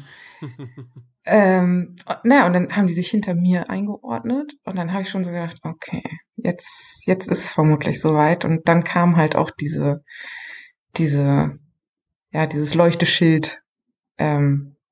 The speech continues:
Speaker 2: bitte, bitte bei der nächsten Möglichkeit, äh, die, die
Speaker 1: Krass,
Speaker 2: Autobahn
Speaker 1: ey,
Speaker 2: verlassen
Speaker 1: ne?
Speaker 2: und
Speaker 1: Krass,
Speaker 2: so.
Speaker 1: ey. Obwohl du,
Speaker 2: Und
Speaker 1: Kannst du dich daran erinnern, ob du irgendwas gemacht hast, was irgendwie auffällig sein könnte? Oder meinst du, es war
Speaker 2: Nein.
Speaker 1: wirklich nur
Speaker 2: Nein,
Speaker 1: Okay, krass.
Speaker 2: ich habe gar nichts. Also wirklich, ich,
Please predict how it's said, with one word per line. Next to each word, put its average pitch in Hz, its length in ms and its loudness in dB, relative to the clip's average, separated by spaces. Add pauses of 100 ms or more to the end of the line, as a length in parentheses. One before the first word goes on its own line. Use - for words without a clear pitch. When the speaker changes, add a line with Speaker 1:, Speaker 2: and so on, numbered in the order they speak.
Speaker 2:
bitte, 156 400 2
bitte 160 300 2
bei 156 160 2
der 156 100 6
nächsten 156 320 0
Möglichkeit, 143 720 -2
äh, - 240 -6
die, - 220 -10
die - 160 -10
Speaker 1:
Krass, 76 180 0
Speaker 2:
Autobahn 73 220 0
Speaker 1:
ey, 71 60 -6
Speaker 2:
verlassen 95 420 0
Speaker 1:
ne? 117 60 2
Speaker 2:
und - 100 -2
Speaker 1:
Krass, 95 240 -4
Speaker 2:
so. 90 60 -4
Speaker 1:
ey. 101 280 -6 (460)
Obwohl 120 220 4
du, 190 200 4
Speaker 2:
Und 220 220 2 (500)
Speaker 1:
Kannst 151 240 0
du 208 60 -6
dich 202 100 -4
daran 147 140 2
erinnern, 147 240 2
ob - 120 -4
du 131 100 0 (100)
irgendwas 185 540 0
gemacht 120 380 -2
hast, 120 160 -6
was 113 200 -8
irgendwie 180 400 -2
auffällig 117 380 -2
sein 110 140 -2
könnte? 113 220 -2
Oder 107 140 0
meinst 123 260 4
du, 233 40 6
es 285 160 4
war 254 100 6
Speaker 2:
Nein. 165 120 0
Speaker 1:
wirklich 160 400 -2
nur 151 720 -2
Speaker 2:
Nein, 202 420 2
Speaker 1:
Okay, 135 340 0
krass. 123 160 -6
Speaker 2:
ich 156 120 -2
habe 226 240 0 (120)
gar 226 240 2
nichts. 202 360 0
Also 190 300 -2
wirklich, 190 540 -2
ich, - 140 -8